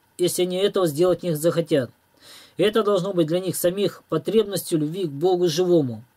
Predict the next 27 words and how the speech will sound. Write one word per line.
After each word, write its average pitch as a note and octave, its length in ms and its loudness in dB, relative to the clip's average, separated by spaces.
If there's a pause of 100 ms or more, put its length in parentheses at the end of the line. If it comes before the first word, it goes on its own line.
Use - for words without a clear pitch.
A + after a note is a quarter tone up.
(500)
без D3+ 180 -2
чего A3+ 360 0
они F#3 180 -2
не F3+ 200 -4
имеют G3 280 -4
права G#3+ 280 2
быть D#3 220 0 (100)
пастырями, B2+ 640 -4 (300)
не D#3 140 -4
любя F3+ 260 0
Бога E3+ 480 2
и E3 80 -2
Христа E3+ 400 -2
его F3+ 220 4
более, E3 460 2 (300)
нежели E3+ 400 0
посомые. C#3 680 0 (880)
Ни F#3+ 160 0
материальная G#3+ 840 2
необеспеченность, F3 1080 -2 (340)
ни F3+ 140 -4
недостатки G3+ 800 0
семинарского F#3 920 -4
и D#3+ 60 -4
даже F3 320 0
академического F3 840 -2
образования D#3 760 0